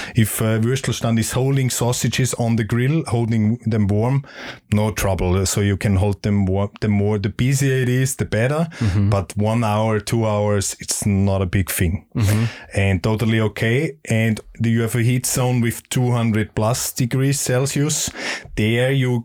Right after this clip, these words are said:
Speaker 1: heat them up when the customer is ordering the sausage.
Speaker 2: Mm-hmm. Mm-hmm.
Speaker 1: Sausage.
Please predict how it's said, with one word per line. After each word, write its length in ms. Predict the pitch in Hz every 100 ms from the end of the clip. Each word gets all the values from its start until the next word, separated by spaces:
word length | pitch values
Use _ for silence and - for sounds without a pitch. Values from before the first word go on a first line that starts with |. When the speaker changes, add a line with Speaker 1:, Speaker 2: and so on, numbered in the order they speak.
| -
Speaker 1:
heat 560 | - - - 143 151 127
them 180 | 123
up 280 | 117 120 -
when 120 | 120
the 80 | 110
customer 580 | 107 107 - 127 117 110
is 200 | 107 - -
ordering 580 | 120 113 98 98 95
the 80 | 87
sausage. 480 | - 92 - - 123
Speaker 2:
Mm-hmm. 100 | 101 117
Mm-hmm. 120 | 120 -
Speaker 1:
Sausage. 540 | - 98 107 117 90